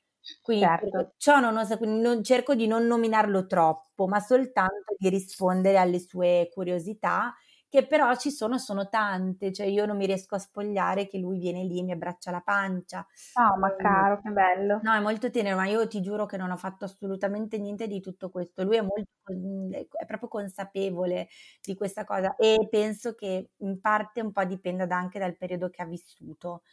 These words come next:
Speaker 1: perché quando noi eravamo in lockdown, i suoi amici avevano appena avuto sorellina e fratellino.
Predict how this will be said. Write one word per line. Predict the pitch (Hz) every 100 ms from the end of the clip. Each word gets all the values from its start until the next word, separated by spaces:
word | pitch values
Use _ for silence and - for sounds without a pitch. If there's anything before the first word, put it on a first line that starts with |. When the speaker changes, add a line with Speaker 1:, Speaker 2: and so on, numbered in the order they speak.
| _ _ _ _
Speaker 1:
perché | 208 196 202 185 180 180
quando | - 196 202 208
noi | 208 214 220 214 208
eravamo | 190 190 202
in | 202 196
lockdown, | 196 196 185 190 196 202 214 240 269 262 _ _
i | -
suoi | 185 202 202 214 196
amici | 180 170 165 - 208 240 247 _ _ -
avevano | 185 190 185 202
appena | 214 _ 220 202
avuto | 208 190 185 185 196 214 240 - _ _
sorellina | - 190 190 190 180
e | 190
fratellino. | 185 180 175 180 165 165 170 180 185